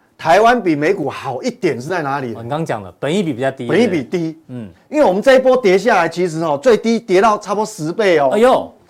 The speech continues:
Speaker 2: 是。
Speaker 1: 十倍，因为，
Speaker 2: 哎，
Speaker 1: 因为台积电本益比被杀到十倍嘛。
Speaker 2: 嗯。
Speaker 1: 那最近反弹稍微把它垫高，但是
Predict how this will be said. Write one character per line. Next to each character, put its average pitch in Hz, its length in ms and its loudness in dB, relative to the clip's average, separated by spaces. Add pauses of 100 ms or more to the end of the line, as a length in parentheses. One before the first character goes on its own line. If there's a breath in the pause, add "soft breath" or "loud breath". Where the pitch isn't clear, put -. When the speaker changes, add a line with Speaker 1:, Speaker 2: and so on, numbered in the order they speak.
Speaker 2:
是。 160 340 -4 (120)
Speaker 1:
十 165 160 -10
倍， 214 160 -8
因 285 80 -6
为， - 20 -6
Speaker 2:
哎， 269 60 -8
Speaker 1:
因 285 80 -6
为 262 40 4
台 160 160 -4
积 220 160 0
电 269 160 2
本 165 160 -2
益 240 60 2
比 156 140 -4
被 214 120 2
杀 180 240 -8
到 190 140 -2
十 175 180 -4 (120)
倍 165 160 0
嘛。 113 120 -10
Speaker 2:
嗯。 - 100 -20 (560 soft breath)
Speaker 1:
那 277 80 0
最 285 200 0
近 262 160 2
反 156 180 0
弹 160 180 -4
稍 214 180 2
微 180 60 2
把 143 100 -2
它 165 60 -2
垫 165 220 -2
高， 160 220 -2
但 262 100 0
是 262 180 -4